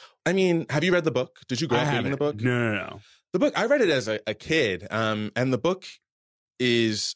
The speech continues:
Speaker 1: I think, monumental for many people. Again, it came out in nineteen sixty-two, and there just, there been, there's been really great writing about what that book in particular has meant to kind of little girls, little girls who like science.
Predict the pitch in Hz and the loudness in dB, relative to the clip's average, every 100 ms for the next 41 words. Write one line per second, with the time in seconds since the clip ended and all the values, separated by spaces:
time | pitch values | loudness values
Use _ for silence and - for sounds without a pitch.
0 | - 110 127 113 117 120 143 165 135 131 | -10 -6 -4 -4 -4 -2 0 0 0 -2
1 | 123 113 120 120 101 107 95 117 - 131 | -4 -2 -2 -4 -4 -4 -2 -2 -2 -2
2 | 131 113 110 113 101 110 110 - 107 104 | -2 -2 -2 -6 -6 -6 -6 -6 -4 -2
3 | 101 - 110 110 107 104 - 117 120 104 | -2 -2 0 0 -2 -4 -2 -2 -2 -2
4 | 117 101 107 107 147 139 123 117 95 98 | -4 -4 -4 0 0 2 0 0 0 -2
5 | 104 104 98 90 85 101 107 107 - - | -2 -2 -2 -4 0 -2 0 -2 -4 -6
6 | 95 95 85 - 156 - 117 95 95 98 | -6 -6 -10 -4 -4 0 0 0 -2 -4
7 | 95 92 - 95 90 85 95 80 107 101 | -4 -4 -6 -4 -6 -6 -6 -2 0 0
8 | 95 92 95 104 98 101 101 98 95 104 | 0 2 2 2 0 -2 0 0 0 -2
9 | 87 80 - - 95 101 139 - | 0 -2 -2 -2 0 0 -2 -6